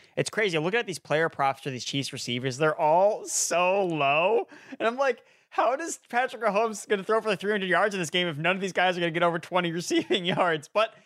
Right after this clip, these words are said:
the one guy that stands out besides Travis Kelce is Rashee Rice. His usage was really good before they went on their bye week, ran a route on sixty percent of the dropbacks, which is the same as it was a week before in week eight. He only had two targets, but again, he played a season high in snaps. So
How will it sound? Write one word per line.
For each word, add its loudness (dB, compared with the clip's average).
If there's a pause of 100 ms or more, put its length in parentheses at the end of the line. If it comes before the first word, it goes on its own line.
(160)
the -8
one 0
guy 2
that 0
stands -2
out 2
besides 0
Travis -2
Kelce -2
is 0
Rashee -2
Rice. 0 (280)
His -6
usage 0
was -4
really 2
good 0
before -2
they 0
went -4
on -10
their -4
bye 0
week, -6
ran -4
a -6
route -2
on -10
sixty -10
percent -8
of -10
the -10
dropbacks, -2
which -14
is -10
the -14
same -2
as -10
it -8
was 0
a -8
week -6
before -2
in -4
week -10
eight. 0 (280)
He 0
only 2
had 0
two -4
targets, -2 (260)
but -6
again, -2 (240)
he -14
played -6
a -10
season -8
high -2
in -12
snaps. -6
So -2